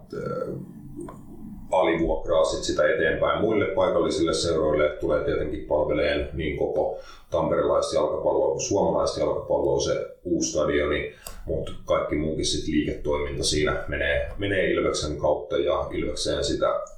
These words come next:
sitä myöten tullut uutta sijo-, sijoitusta tässä sen yhteydessä, että esim. tosi toiveikas olo sen suhteen, että se on kuitenkin paikka ja asia se stadioni, millä pystytään luomaan uusia resursseja, sitä kautta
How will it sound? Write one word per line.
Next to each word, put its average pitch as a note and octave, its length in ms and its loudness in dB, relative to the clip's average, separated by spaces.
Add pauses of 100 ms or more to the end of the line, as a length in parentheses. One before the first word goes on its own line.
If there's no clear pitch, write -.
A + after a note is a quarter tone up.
(180)
sitä - 260 -2
myöten D2 360 -2
tullut - 220 2
uutta - 300 0
sijo-, D#2 440 0
sijoitusta - 720 -2 (120)
tässä - 420 0 (340)
sen E2 220 -2
yhteydessä, - 800 0
että - 200 -6 (500)
esim. C#2 320 -2 (320)
tosi - 280 0
toiveikas - 540 0
olo D2 120 0
sen D2 240 0
suhteen, - 440 -2
että - 140 -2
se C#2+ 100 0
on C#2+ 160 -2
kuitenkin D2 500 -2 (880)
paikka - 580 0 (460)
ja - 440 0 (580)
asia E2+ 360 2
se - 100 -2
stadioni, D#2 520 0
millä D2+ 160 2
pystytään D2 500 2
luomaan D2+ 560 2
uusia D#2+ 360 0
resursseja, E2 800 2
sitä - 220 0
kautta - 440 0